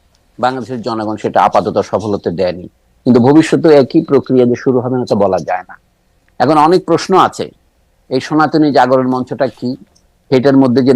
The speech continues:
নেতৃত্ব দিচ্ছেন যে ইসকন, সেটা কি, তারপরে যে ভদ্রলোক এর নেতৃত্ব দিচ্ছেন যাকে বলা হচ্ছে চিন্ময়, তিনি কি, এই সমস্ত অনেকগুলো প্রশ্নের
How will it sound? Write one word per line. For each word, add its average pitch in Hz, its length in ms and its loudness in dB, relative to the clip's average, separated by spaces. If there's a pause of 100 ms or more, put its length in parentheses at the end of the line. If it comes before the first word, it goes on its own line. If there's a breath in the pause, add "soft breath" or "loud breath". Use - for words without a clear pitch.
নেতৃত্ব 117 420 -2
দিচ্ছেন 131 280 -2 (120)
যে 117 60 2 (200)
ইসকন, 127 340 -4 (120)
সেটা 135 240 -2 (100)
কি, 127 120 -6 (640)
তারপরে 113 380 -2 (100)
যে 127 60 -4 (120)
ভদ্রলোক 127 480 -4 (480)
এর 107 80 -6 (120)
নেতৃত্ব 123 320 -4 (120)
দিচ্ছেন 120 340 -2 (400)
যাকে 101 200 0 (120)
বলা 104 160 2
হচ্ছে 117 200 -6 (160)
চিন্ময়, 104 420 -4 (520)
তিনি 143 180 6 (100)
কি, 143 100 0 (160)
এই 143 100 0
সমস্ত 151 220 -4 (120)
অনেকগুলো 143 360 -4 (300)
প্রশ্নের 127 360 -6